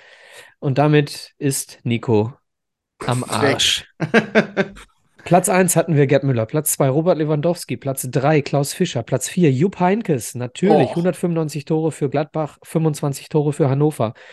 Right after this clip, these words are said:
Speaker 1: Fünf Manni Burgsmüller, davon, äh, von den zweihundertdreizehn Toren alleine hundertfünfunddreißig für den B V B.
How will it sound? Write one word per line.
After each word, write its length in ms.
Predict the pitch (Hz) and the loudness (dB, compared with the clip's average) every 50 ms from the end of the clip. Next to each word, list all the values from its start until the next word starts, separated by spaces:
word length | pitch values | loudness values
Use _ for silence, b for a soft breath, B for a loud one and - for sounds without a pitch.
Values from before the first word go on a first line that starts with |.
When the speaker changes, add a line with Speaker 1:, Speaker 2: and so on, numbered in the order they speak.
| B B B B B | B B B B B
Speaker 1:
Fünf 380 | - - 233 214 165 139 - - | 0 2 4 4 4 2 2 2
Manni 240 | 135 156 185 185 | 4 6 6 6
Burgsmüller, 640 | 156 156 185 - - - - 139 123 113 107 104 104 | 6 6 4 4 4 2 2 2 2 2 2 0 -2
davon, 480 | 117 135 131 - 151 139 135 131 131 135 | -2 -4 -4 -2 -2 -4 -4 -4 -6 -6
äh, 200 | 127 127 127 127 | -4 -4 -6 -4
von 140 | - - 160 | 0 0 0
den 100 | 156 147 | 2 0
zweihundertdreizehn 760 | - - 165 170 175 160 - 147 135 143 170 - - 151 147 | 0 2 2 4 4 2 0 0 0 0 0 0 0 -2 -2
Toren 320 | - - 156 165 165 165 165 | 0 -2 -2 -2 -2 -4 -6
alleine 280 | - 139 139 139 143 | -6 -6 -4 -4 -2
hundertfünfunddreißig 840 | 143 151 165 156 - - 156 151 151 143 135 131 143 139 - 143 - | -2 0 -2 -2 -2 -2 -2 -2 -2 -2 -2 -2 -2 -2 -4 -10 -8
für 140 | - - 143 | -4 -4 -2
den 160 | 131 135 127 | 0 0 0
B 140 | 123 151 165 | 0 0 0
V 160 | - 170 156 | 2 0 0
B. 300 | 147 151 147 147 156 147 | 2 2 0 0 0 -4